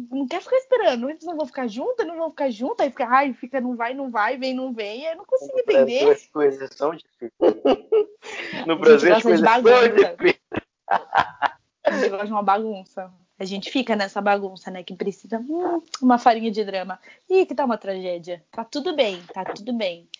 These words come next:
Speaker 1: Enquanto os autores gringos acham que, tipo, um romance pode ser, servir muito bem numa caixinha de quatrocentas páginas e tal, autor nacional quer pôr quinhentas, seiscentas, novecentas páginas, sabe?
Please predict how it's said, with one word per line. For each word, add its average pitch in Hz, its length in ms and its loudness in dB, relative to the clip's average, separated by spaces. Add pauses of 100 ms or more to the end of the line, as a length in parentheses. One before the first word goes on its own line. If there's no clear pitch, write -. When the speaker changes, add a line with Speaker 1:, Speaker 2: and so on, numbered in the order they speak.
(420)
Speaker 1:
Enquanto 247 320 0
os 269 60 -4
autores 247 340 -2 (140)
gringos 226 540 -6
acham 220 340 -6
que, - 80 -12
tipo, 233 120 -8
um 226 80 -4
romance 214 400 -6
pode 220 280 -6
ser, 220 180 -6 (480)
servir 294 320 0
muito 254 220 -2
bem 233 100 0
numa 226 180 0
caixinha 226 420 -4
de 208 120 -8
quatrocentas 202 580 -8
páginas 185 840 2
e 180 60 -14
tal, 190 300 -4 (440)
autor 175 360 -4
nacional 185 460 -8
quer 208 120 -8
pôr 214 200 -2
quinhentas, 214 640 -2
seiscentas, 208 800 -2
novecentas 240 1200 2
páginas, 240 800 -6
sabe? 294 460 -10